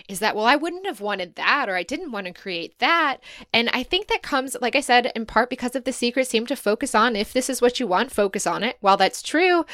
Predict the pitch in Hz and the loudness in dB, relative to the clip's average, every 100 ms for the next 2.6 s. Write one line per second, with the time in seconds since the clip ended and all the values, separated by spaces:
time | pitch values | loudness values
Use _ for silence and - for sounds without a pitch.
0 | - - - - - 233 226 247 302 320 | -14 -14 -4 -2 0 0 4 4 6 4
1 | - - 240 240 - 220 214 - 196 175 | 0 0 6 6 4 -4 -4 -6 -6 -10
2 | 165 240 269 190 180 | 2 4 4 2 -2